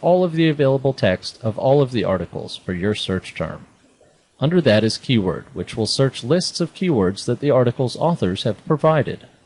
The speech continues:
Next is the subject search, which will search the subject terms that the authors provide with their articles. After that is an abstract search, which will look for your search terms in the text of the abstracts for the articles.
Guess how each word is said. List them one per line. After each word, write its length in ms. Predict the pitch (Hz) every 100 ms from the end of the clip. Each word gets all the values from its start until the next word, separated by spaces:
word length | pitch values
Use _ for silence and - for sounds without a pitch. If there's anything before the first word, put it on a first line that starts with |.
| _ _ _ -
Next 440 | 98 117 - - -
is 220 | 143 143
the 100 | 180
subject 460 | 165 185 160 120 -
search, 460 | 110 82 - - -
which 220 | 110 -
will 80 | 151
search 340 | - 175 -
the 80 | 180
subject 500 | - 156 139 156 -
terms 360 | - 110 104 -
that 120 | 104
the 120 | 113
authors 460 | 95 95 98 90 -
provide 460 | - 110 92 87
with 120 | 92 -
their 160 | 92
articles. 680 | - 143 - - 62 - - _ _ _ _ -
After 260 | 214 220
that 180 | 135 101
is 140 | 113 147
an 100 | 117
abstract 600 | 180 165 - 95 90 -
search, 420 | - - - -
which 180 | 110 -
will 140 | 139
look 160 | 165 -
for 120 | 170
your 120 | 156
search 380 | 143 196 196 -
terms 340 | 101 95 113 -
in 260 | 143 170
the 160 | 175 175
text 400 | - 135 - 110
of 120 | 113
the 140 | 123 -
abstracts 600 | 98 - 87 87 - -
for 180 | -
the 140 | 90 82
articles. 580 | 95 85 - - -